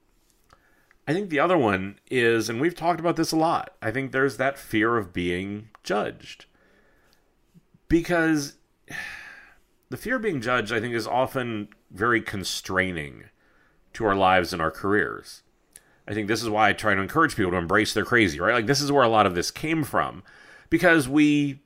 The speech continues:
self-edit, we suppress, we kill potentially really good ideas because we're afraid our bosses or peers will make fun of us or judge us for it, or they're gonna see us fail. So instead, we stick to the safe solution, and we suggest that others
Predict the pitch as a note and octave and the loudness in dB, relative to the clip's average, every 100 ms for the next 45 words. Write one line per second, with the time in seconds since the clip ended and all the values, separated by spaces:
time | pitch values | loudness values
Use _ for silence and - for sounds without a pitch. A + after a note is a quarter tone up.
0 | _ - - A#2+ - - E2 - - - | _ -6 0 2 2 -4 -6 -8 -14 -20
1 | - - G2 G2 F#2 - F2 A2+ D2+ - | -18 -6 -2 -2 -2 -6 -2 0 0 -2
2 | - F#2 A#2 G#2 D3 C3+ - G#2+ E3 D#3+ | -8 -6 -8 -2 2 2 2 -2 -2 -2
3 | D3+ C#3 A2+ F3+ G#3+ G3 D#3+ C3+ E3+ F2 | 0 0 2 2 4 4 4 4 4 4
4 | B1 - - - - _ _ _ C3 D3+ | 0 -10 -16 -20 -20 _ _ _ 2 2
5 | E3 F#3 - C#3+ C#3 C#3 G#2 G#2 C3 A2+ | 4 2 6 8 10 8 8 4 2 0
6 | C3 - F#2+ E2+ E2 E2+ - - - - | 0 2 2 4 4 2 -4 -16 -20 -20
7 | _ C3 C#3 D3 C#4 C4+ E2+ - - G2+ | _ 0 2 4 6 6 4 0 -2 4
8 | G#2 G2+ A2+ G#2 F2+ - D2+ C2 D#2+ A2 | 4 6 4 2 0 -4 -6 -6 0 0
9 | A2+ A2 B2+ A2 - F2+ C2 A#1+ - _ | 2 0 0 0 -2 -4 -6 -10 -20 _
10 | - - - - E3 D#3 - G3 C#3+ C#3+ | -20 -20 -20 -4 0 2 4 4 4 2
11 | A#2+ - C#3+ C3+ C3+ B2 - D3+ C#3 - | 0 0 0 0 -2 -4 0 0 2 0
12 | F#2 D#2+ - G#1+ A1 - G#2 G2+ A2+ A2 | 0 -2 -4 -12 -16 -12 -6 -2 0 -2
13 | - A2+ F#2+ A2 G#2+ G#2+ G#2 G#2+ G#2+ G#2 | -4 -2 2 0 0 -2 0 0 4 4
14 | G2 F#2 - | 2 -2 -10